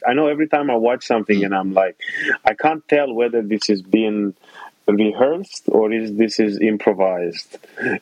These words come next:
Speaker 1: And the idea that you don't know and you think that this might have actually been,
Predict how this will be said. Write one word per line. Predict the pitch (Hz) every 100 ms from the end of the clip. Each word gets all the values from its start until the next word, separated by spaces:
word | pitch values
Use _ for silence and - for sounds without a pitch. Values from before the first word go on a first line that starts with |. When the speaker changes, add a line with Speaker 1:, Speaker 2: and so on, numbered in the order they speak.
| -
Speaker 1:
And | 113 117 113 110 -
the | 117 123
idea | 120 123 113 156 143
that | 123 117 -
you | 113
don't | 104 135 135 123 117
know | 113 123 131 104 90 87 -
and | 110 107
you | 107
think | - 127 127 120
that | 113 104
this | 117 120 -
might | 113 107 113 -
have | 104
actually | 107 110 - 107
been, | 95 110 104 101